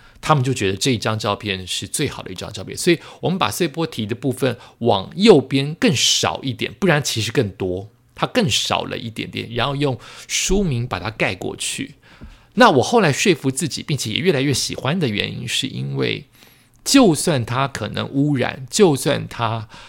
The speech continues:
很多的争议，但我确实走在这条路上。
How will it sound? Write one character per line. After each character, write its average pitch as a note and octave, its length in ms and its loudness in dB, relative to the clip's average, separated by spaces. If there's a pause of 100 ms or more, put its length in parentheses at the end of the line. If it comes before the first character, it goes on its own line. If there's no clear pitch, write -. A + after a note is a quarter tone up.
很 - 220 -4
多 B2+ 140 -2
的 B2 100 -2
争 C3 320 0
议， B2+ 240 -6 (240)
但 C3 180 -6
我 G#2 160 -8
确 - 300 -2
实 F#2+ 240 -4
走 - 160 -8
在 G#2 140 -6
这 A2+ 100 -6
条 G#2+ 140 -10
路 - 200 -12
上。 - 240 -12